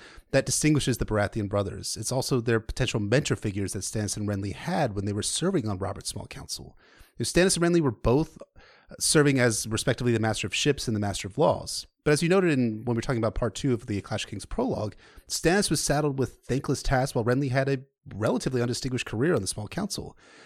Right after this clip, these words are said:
And Stannis was, you know, these, these guys were, they had a lot of differences and difficulties in their re-, the relationship before this.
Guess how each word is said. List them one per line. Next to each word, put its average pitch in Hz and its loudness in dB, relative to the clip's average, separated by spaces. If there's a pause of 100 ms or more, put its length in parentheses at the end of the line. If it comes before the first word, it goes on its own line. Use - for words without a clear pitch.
(120)
And 160 -2
Stannis 208 0 (100)
was, 180 -2 (360)
you 165 0
know, 175 2
these, 175 0
these 180 0
guys 170 2
were, 127 2 (100)
they 143 -2
had 160 8
a 151 2
lot 156 6
of 139 0
differences 185 -2
and 107 -4
difficulties 185 -2
in 117 -2
their 110 2
re-, 104 -4
the 104 -6
relationship 110 -4
before - 0
this. 220 -2